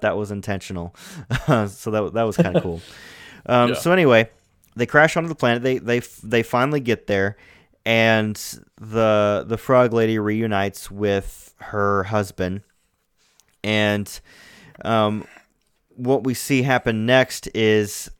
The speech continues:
Speaker 1: the Mandalorian's invited to an inn to, uh, I guess, have dinner or something with, uh, the frog people. And, um,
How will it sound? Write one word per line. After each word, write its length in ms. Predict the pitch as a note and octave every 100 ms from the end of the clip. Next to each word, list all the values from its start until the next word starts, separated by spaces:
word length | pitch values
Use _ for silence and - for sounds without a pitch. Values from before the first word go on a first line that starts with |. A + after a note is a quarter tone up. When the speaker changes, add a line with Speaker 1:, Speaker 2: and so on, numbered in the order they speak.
| _ _ _ A2 -
Speaker 1:
the 440 | A#2 G#2+ A2+ G#2+ G#2+
Mandalorian's 540 | C3 C#3 B2 A#2 G#2
invited 460 | G#2+ G#2 G#2 G#2+ G#2
to 160 | A2
an 80 | G#2+
inn 460 | - A2 G#2 G2+ G2 _ - _ _
to, 440 | - - A2+ G#2+ G#2
uh, 460 | G2+ G2 F#2+ F#2 -
I 80 | G#2
guess, 220 | G#2 G2+
have 200 | G#2+ F#2+
dinner 300 | G2+ G2 G2
or 60 | F#2+
something 480 | - F#2+ G2+ F#2+ F#2
with, 300 | F#2+ - -
uh, 360 | F#2 F2+ F#2 - _ -
the 100 | G#2
frog 320 | G#2+ G2 F#2+
people. 440 | G2+ - F#2 F#2 _ _ _ _
And, 440 | G2+ G#2 G#2 G#2 - _ - - - _ _ _ -
um, 520 | A2 G#2 G2 F#2+